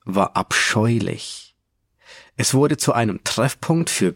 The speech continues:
Gauner, Scharlatane und Betrüger aller Art, die dort ihr Unwesen trieben.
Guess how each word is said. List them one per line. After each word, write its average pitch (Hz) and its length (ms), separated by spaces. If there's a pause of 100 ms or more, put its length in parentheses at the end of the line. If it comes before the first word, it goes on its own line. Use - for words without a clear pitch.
(100)
Gauner, 151 760
Scharlatane 127 1200
und 101 220
Betrüger 127 800
aller 110 280
Art, - 640
die 98 220
dort 98 320
ihr 110 220
Unwesen 92 560
trieben. - 560